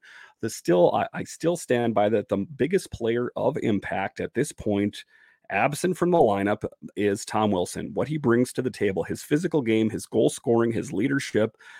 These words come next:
the Capitals will be much improved,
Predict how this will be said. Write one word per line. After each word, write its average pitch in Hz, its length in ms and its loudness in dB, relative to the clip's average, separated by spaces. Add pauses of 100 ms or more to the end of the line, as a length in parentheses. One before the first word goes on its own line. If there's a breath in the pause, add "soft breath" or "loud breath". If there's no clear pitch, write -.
(260 loud breath)
the - 80 -6
Capitals 127 500 2
will 110 140 2
be 101 180 0
much 104 380 2
improved, 113 720 0